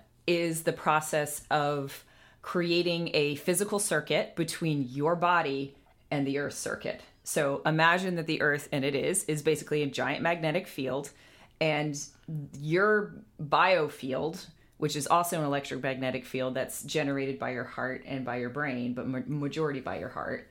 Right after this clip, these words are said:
is interacting with that electromagnetic field all the time.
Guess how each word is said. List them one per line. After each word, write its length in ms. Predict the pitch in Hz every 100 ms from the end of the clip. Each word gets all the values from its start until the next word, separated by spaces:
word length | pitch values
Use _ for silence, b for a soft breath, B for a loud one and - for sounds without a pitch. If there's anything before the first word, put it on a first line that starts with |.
| 170
is 520 | 160 151 139 139 -
interacting 580 | 180 190 175 151 - 151
with 120 | 139
that 280 | 143 135 - -
electromagnetic 720 | 139 131 131 135 123 127 -
field 260 | - 233
all 160 | 165 139
the 60 | 135
time. 340 | - 131 127